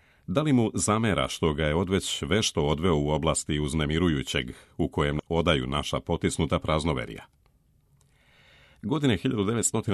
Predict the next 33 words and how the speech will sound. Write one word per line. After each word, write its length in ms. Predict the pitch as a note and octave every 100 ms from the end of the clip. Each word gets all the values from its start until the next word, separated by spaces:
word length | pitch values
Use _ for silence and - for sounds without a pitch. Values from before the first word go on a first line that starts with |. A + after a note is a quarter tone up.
| D2+
dvadeset 480 | D#2 G2 G#2 F2+ D2+
druge, 300 | G#2 E2+ C2+
povodom 520 | - D2+ C#2+ D2 C#2+
Schnitzlerovog 720 | - G2 - F#2+ D#2+ D2+ B1+
šezdesetog 680 | - C#2 D#2 E2+ F2 - C2
rođendana, 600 | C#2 C2+ D#2 F#2 G#2 G#2+
Freud 420 | - G2 G#2+ D#2
mu 160 | F#2+ F2
pod 360 | - D#2 C2+ A#1+
velom 420 | D#2+ C#2+ C2 A1+
tajne 400 | - G2+ G2 D2
otkriva 500 | C#2 - G#2+ F#2 D#2+ - _ _ _ -
da 260 | C#2 C2 B1+
tokom 280 | - E2+
svih 220 | D2+ C#3 -
prethodnih 500 | G2 A2 A2 D#2+ B1+
godina 380 | G2 G#2+ F#2+ - -
nije 300 | F2 C3 E2
nastojao 500 | F#2 - A2 F#2+ D#2
da 140 | D2+
mu 140 | D#2 D2+
se 220 | - D2+
približi 680 | - D#2+ C#2+ D#2+ C2 C2+ - -
i 240 | D2 D2+ -
da 200 | C#2 C#2
ga 100 | C#2
je 160 | C#2 C#2
izbegavao 760 | C#2 D2 C2 D2 D#2 E2+ A1+ - - - -
iz 260 | D#2 C#2 B1
straha 500 | - - F#2 G2+ F2+
da 140 | B1+ B1
ne 180 | C#2+
sretne 460 | D#2 F2+ E2+ F2+ D2+